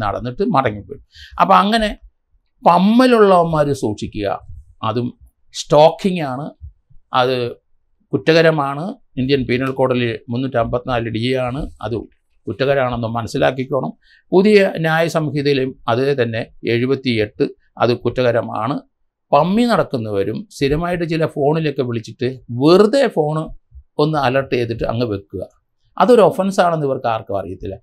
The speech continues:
ഒരു സ്ത്രീയെ ആര് മറ്റൊരാളെയോ ആരായാലും നമ്മളൊന്ന് വിളിച്ചു, ചുമ്മാ കളിക്ക് വിളിച്ചു, ഒ-, ഒരു പ്രാവശ്യമായി, രണ്ട് പ്രാവശ്യമായി, മൂന്നും നാലും പ്രാവശ്യം രണ്ടും മൂന്നും ദിവസം കൂടെ ഇടയ്ക്കിടയ്ക്ക് ഓരോ വിളി, അത്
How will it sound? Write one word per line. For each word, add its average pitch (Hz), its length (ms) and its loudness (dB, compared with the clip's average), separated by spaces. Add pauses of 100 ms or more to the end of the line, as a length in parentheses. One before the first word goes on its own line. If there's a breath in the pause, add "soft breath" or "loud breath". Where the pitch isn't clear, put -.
(280)
ഒരു 214 140 6 (160)
സ്ത്രീയെ 208 420 -2 (380)
ആര് 156 180 2
മറ്റൊരാളെയോ 139 720 2 (180)
ആരായാലും 143 460 -2 (100)
നമ്മളൊന്ന് 113 400 -6 (500)
വിളിച്ചു, 180 360 0 (560)
ചുമ്മാ 214 200 -2 (220)
കളിക്ക് 160 320 2
വിളിച്ചു, 180 300 0 (320)
ഒ-, 143 220 0
ഒരു 156 100 0
പ്രാവശ്യമായി, 151 500 0
രണ്ട് 117 180 -4
പ്രാവശ്യമായി, 110 400 -4 (360)
മൂന്നും 165 360 2
നാലും 190 300 2
പ്രാവശ്യം 170 380 4
രണ്ടും 147 260 -2
മൂന്നും 160 220 -2
ദിവസം 147 220 -2
കൂടെ 139 120 0
ഇടയ്ക്കിടയ്ക്ക് 135 420 -4
ഓരോ 131 120 0 (100)
വിളി, 120 180 -2 (420)
അത് 220 80 2